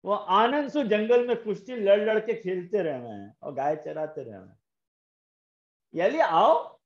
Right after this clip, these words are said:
हम और तुम मिलके महाराज को प्रसन्न करने के लिए कुश्ती लड़े। ऐसा करने से सब प्राणी प्रसन्न हो जाएंगे। आप, आप देखो, उनको डर, उनको लग ही नहीं रहा कि ये बालक है,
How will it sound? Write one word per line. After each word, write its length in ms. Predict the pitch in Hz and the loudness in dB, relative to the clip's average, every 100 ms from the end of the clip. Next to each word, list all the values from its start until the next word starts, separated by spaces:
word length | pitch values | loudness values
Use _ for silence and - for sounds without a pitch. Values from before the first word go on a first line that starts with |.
| _ _ _ _ _ _ _ _ _ _ _ _ _ _ _ _ 147 | _ _ _ _ _ _ _ _ _ _ _ _ _ _ _ _ -2
हम 160 | 180 | 0
और 180 | 247 240 | 0 0
तुम 140 | 240 240 | -2 -2
मिलके 360 | 233 226 247 | -2 0 -2
महाराज 460 | 202 147 170 202 - | 0 0 2 0 -2
को 80 | - | -10
प्रसन्न 400 | 165 - 214 220 | -10 -8 -8 -2
करने 280 | 196 208 | -2 0
के 80 | 202 | -2
लिए 100 | 202 | -4
कुश्ती 380 | 165 147 - 180 | -6 -8 -8 -6
लड़े। 280 | 160 151 214 - _ _ _ _ _ _ _ _ _ _ - | -2 -2 -4 -14 _ _ _ _ _ _ _ _ _ _ -2
ऐसा 260 | 151 226 233 | 0 2 2
करने 360 | 202 190 233 | 4 2 0
से 140 | 233 240 | -6 -10
सब 320 | - 247 - _ _ _ _ _ _ _ | -8 -8 -10 _ _ _ _ _ _ _
प्राणी 320 | 185 170 180 208 | -4 -4 -4 -6
प्रसन्न 380 | 170 - 214 | -8 -8 -10
हो 100 | 220 | -8
जाएंगे। 400 | 196 202 277 440 - _ _ _ _ _ _ _ _ _ - | -8 -10 -12 -14 -16 _ _ _ _ _ _ _ _ _ -20
आप, 260 | - _ _ _ _ - | -18 _ _ _ _ -10
आप 100 | 185 | -8
देखो, 200 | 214 226 | -6 -10
उनको 440 | 254 214 180 208 | -8 -8 -8 -10
डर, 440 | 220 139 165 165 - | -12 -4 -2 -2 -6
उनको 280 | 185 202 233 | -12 -8 -2
लग 260 | 165 165 | -2 -2
ही 60 | 254 | -4
नहीं 160 | 277 | -2
रहा 120 | 269 240 | 0 0
कि 100 | 226 | 0
ये 100 | 208 | 2
बालक 460 | 151 139 110 - | 2 0 -4 -12
है, 220 | _ _ | _ _